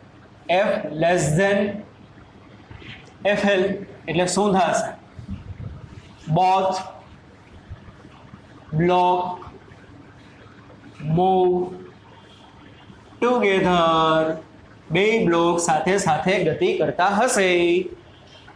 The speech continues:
અને કોમન એક્સેલરેશન મળી ગયું. એ એ ક્યુ, કે એ બી ક્યુ બે કેટલા હશે? થ્રી meter per second square. કેટલા હશે? થ્રી meter per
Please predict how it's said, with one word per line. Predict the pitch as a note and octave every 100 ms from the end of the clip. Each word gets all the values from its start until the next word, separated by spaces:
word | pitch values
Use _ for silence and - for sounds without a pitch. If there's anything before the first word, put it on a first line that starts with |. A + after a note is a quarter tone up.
| -
અને | G#3 G#3 D#3+
કોમન | F3+ G3+ A3
એક્સેલરેશન | F3+ G3 F3+ F3 E3+ F#3
મળી | G#3 G#3 F#3
ગયું. | C#3+ C3+ B2 - - - - - -
એ | F#3 G3+ G3
એ | F#3+ F#3+
ક્યુ, | F3+ F3+ F3 F3+ - - - -
કે | G#3 A#3+ G3+
એ |
બી | F#3 F#3 F#3+
ક્યુ | F#3 E3 D#3+ D#3+ D#3+ D#3+ - - - - D3+
બે | F3 F3+
કેટલા | D#3 C3+ F3+ G3 E3+ D#3+
હશે? | D#3 D#3+ D3+ D3 D3+ - - - -
થ્રી | G3 G3+ G3+ F3+
meter | D#3+ E3+ F#3 F#3 -
per | E3+ D#3+ E3 D#3+
second | - C#3 D3+ D#3+
square. | - - G3+ E3+ C3 - - - - - - - - - - - -
કેટલા | F3 F#3 F#3+ F3+ D#3+
હશે? | D#3+ D#3+
થ્રી | D#3 D#3 G3+ A3+ G#3+
meter | F3+ F3+ F#3+ F#3
per | F3 E3+